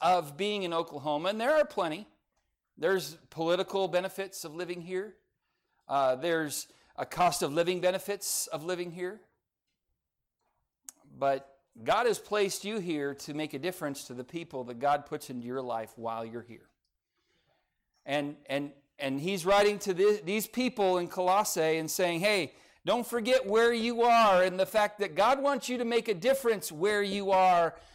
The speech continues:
right now." And so we see the audience here. But then thirdly, and very quickly, let's look at the aim. The aim. Is anyone else warm in here again? Okay.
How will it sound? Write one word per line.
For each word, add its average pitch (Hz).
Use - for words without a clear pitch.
right 165
now." 165
And 123
so 180
we 160
see 180
the 156
audience 143
here. 151
But 143
then 196
thirdly, 185
and 151
very 170
quickly, 151
let's 180
look 180
at 170
the 160
aim. 135
The 139
aim. 123
Is 131
anyone 220
else 185
warm 170
in 160
here 175
again? 170
Okay. 135